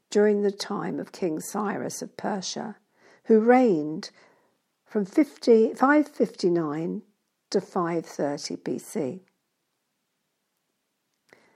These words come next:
Everyone whose heart God had moved prepared to go up and build the house of the Lord in Jerusalem, as told in Ezra one, verse five.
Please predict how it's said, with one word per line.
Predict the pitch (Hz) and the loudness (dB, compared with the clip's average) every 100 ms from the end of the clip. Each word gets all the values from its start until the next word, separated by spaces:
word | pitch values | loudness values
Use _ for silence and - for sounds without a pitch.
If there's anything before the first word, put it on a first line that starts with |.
| - | 0
Everyone | 226 277 269 262 262 | 2 2 2 0 0
whose | 277 247 220 | 0 -2 -2
heart | - 202 165 - - _ _ _ | -6 -4 -4 -6 -14 _ _ _
God | - 185 | 0 0
had | 185 226 208 | 2 -2 -2
moved | 185 135 - - - _ _ - | -2 -2 -4 -10 -20 _ _ -12
prepared | 180 - 196 196 | -8 0 0 0
to | 196 | -4
go | - 202 | -2 0
up | 170 160 - | 0 -4 -8
and | 131 - | -10 -2
build | 190 196 202 | 2 2 -2
the | 185 | -10
house | - 175 185 - | -10 -8 -8 -10
of | 220 | -8
the | 202 | -4
Lord | 170 143 135 | -4 -2 -4
in | - - | -8 -12
Jerusalem, | - 147 156 151 - 147 - 175 _ _ _ _ _ - _ _ - | -8 -4 -4 -6 -10 -10 -10 -12 _ _ _ _ _ -20 _ _ -6
as | 170 175 - - | -4 -4 -8 -8
told | 190 170 170 - | -6 -4 -6 -8
in | 156 - | -10 -8
Ezra | 165 165 - 139 165 _ | -8 -8 -8 -10 -10 _
one, | - 156 151 190 - | -12 -10 -10 -14 -12
verse | 190 180 - | -10 -10 -12
five. | - 175 - - - | -10 -10 -10 -14 -16